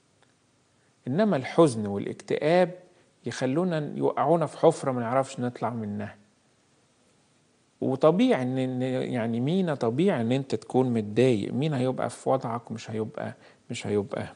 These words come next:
متضايق. ربنا يعينك، حل مشاكلك بجراءة وبإيمان. أخيرا يا أحبائي، آه، قبل ما نختم، سؤال أخير بيقول: "يعني إيه مزاجا حسنا للهواء اللي بنقولها في القداس؟"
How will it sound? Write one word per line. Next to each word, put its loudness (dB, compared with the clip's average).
متضايق. -2
ربنا 2
يعينك، 0
حل 2
مشاكلك -4
بجراءة 0
وبإيمان. -4
أخيرا 4
يا -2
أحبائي، 0
آه، 4
قبل 6
ما 2
نختم، -2
سؤال 0
أخير 0
بيقول: 4
"يعني 0
إيه 0
مزاجا 0
حسنا -2
للهواء 2
اللي 2
بنقولها 0
في -8
القداس؟" 2